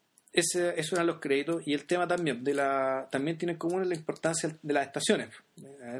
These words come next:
Uno era el invierno, aquí el verano, la importancia del calor, la importancia de los colores, la importancia de el, el calor genera, después genera problemas,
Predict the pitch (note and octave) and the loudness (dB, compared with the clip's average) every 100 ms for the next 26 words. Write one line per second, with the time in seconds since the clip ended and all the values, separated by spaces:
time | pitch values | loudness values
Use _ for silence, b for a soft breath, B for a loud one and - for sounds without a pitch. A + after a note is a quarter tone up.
0 | C3 C3 D3 D3+ D3+ D#3+ E3 E3+ E3 D#3+ | -6 -6 -4 -2 -2 0 -2 -2 -4 -2
1 | D3+ C3 D3+ A#2+ - _ _ - B2 B2+ | 0 2 2 0 -10 _ _ -8 -8 -8
2 | - F3 E3+ E3 - D#3 A#2+ B2+ B2+ A#2 | -2 -2 0 -2 0 0 0 -4 -8 -6
3 | C#3 - C#3 - D#3 E3 C3 - B B | -4 -2 -6 -2 2 2 0 -10 B B
4 | B B B B B2+ B2+ - D3+ D#3+ - | B B B B -8 -6 -4 -2 0 0
5 | D#3 D#3 D#3 D#3 D3+ C#3 B2+ - C#3 - | 2 2 0 0 0 2 0 0 -2 2
6 | C3+ E3 - C#3 E3 E3+ F3 F3+ E3+ B2+ | 4 4 2 2 4 6 6 4 2 -4
7 | - D#3+ D3+ D#3 D#3 D3+ A#3+ C3 | -4 0 4 4 4 4 4 2